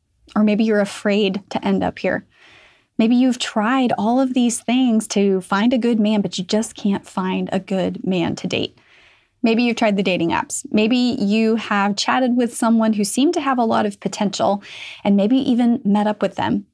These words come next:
And whether it was right away or, in my case, months and months down the road, something seemed to be off.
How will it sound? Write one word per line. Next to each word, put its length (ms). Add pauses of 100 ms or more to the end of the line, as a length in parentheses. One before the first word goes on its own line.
(420)
And 160
whether 300
it 160
was 340
right 260
away 420
or, 500
in 120
my 220
case, 320
months 300
and 120
months 280
down 240
the 100
road, 460 (480)
something 880 (460)
seemed 320
to 100
be 200
off. 440